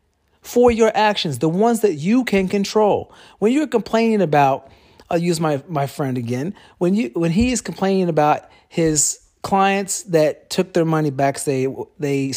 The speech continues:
were scared, they were fearful that it wasn't, the return wasn't gonna be what they thought, so they'd rather be safe and secure.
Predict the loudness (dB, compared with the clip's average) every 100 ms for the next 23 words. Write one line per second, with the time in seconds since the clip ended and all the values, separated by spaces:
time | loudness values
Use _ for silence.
0 | -6 -4 -4 2 2 2 2 0 -2 0
1 | 0 2 0 0 -2 -14 -20 -6 0 2
2 | 2 -2 -6 -10 _ -2 2 2 0 -6
3 | -4 -2 -2 -2 0 0 -2 -2 -4 -4
4 | -6 -4 2 2 2 0 -2 -2 -2 -4
5 | -4 -4 -2 -4 -6 -8 -6 -2 0 0